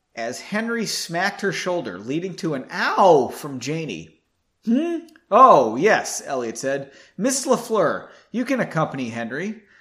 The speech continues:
You're surely familiar with these beasts." A quiet laughter emerged from some parts of the room. Margot frowned and nodded. She knew the laughter had to stem from the fact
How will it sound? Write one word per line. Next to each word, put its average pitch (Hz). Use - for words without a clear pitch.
You're 254
surely 285
familiar 156
with 113
these 107
beasts." -
A 117
quiet 151
laughter 139
emerged 156
from 123
some 180
parts 120
of 160
the 196
room. 233
Margot 220
frowned 190
and 135
nodded. 107
She 262
knew 247
the 233
laughter 160
had 139
to 185
stem 127
from 190
the 208
fact -